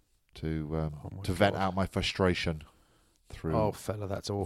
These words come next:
Speaker 1: verbal torture, but it wasn't actually
Speaker 2: That's
Speaker 1: her
Speaker 2: bloody
Speaker 1: fault.
Speaker 2: awful,
Speaker 1: It wasn't
Speaker 2: mate.
Speaker 1: actually her fault. She locked the door. She went to bed.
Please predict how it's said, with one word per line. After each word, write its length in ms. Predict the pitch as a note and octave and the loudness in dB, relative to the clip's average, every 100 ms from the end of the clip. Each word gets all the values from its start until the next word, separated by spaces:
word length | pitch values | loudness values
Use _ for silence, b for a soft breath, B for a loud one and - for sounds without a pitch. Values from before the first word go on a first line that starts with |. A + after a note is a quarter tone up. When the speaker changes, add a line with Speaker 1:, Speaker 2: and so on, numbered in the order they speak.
| A2+ | 10
Speaker 1:
verbal 240 | A2+ G2+ | 10 10
torture, 440 | F#2+ G2 F#2+ - D#2+ | 4 4 2 2 0
but 340 | - A#2 G#2+ B B B B B B | 10 10 10 B B B B B B
it 100 | C3+ | 10
wasn't 280 | C#3+ A#2+ A#2 | 10 10 4
actually 200 | - A2+ | 6 8
Speaker 2:
That's 60 | A2 | 8
Speaker 1:
her 80 | |
Speaker 2:
bloody 280 | G#2+ A#2 G#2 | 10 10 10
Speaker 1:
fault. 100 | G2+ F#2+ | 8 2
Speaker 2:
awful, 100 | - | 2
Speaker 1:
It 60 | B2 | 8
wasn't 280 | C#3 C3 B2+ | 10 10 8
Speaker 2:
mate. 40 | |
Speaker 1:
actually 200 | A#2 A#2 | 4 4
her 160 | G#2+ G#2 | 6 6
fault. 300 | - E2+ F2+ | 6 2 2
She 140 | - | 4
locked 180 | A#2 A2 | 6 6
the 60 | G2+ | 6
door. 240 | F#2 F#2 | 4 4
She 80 | F2+ | 4
went 120 | G#2+ F2+ | 0 0
to 60 | |
bed. 360 | - F2 F2 | 2 4 4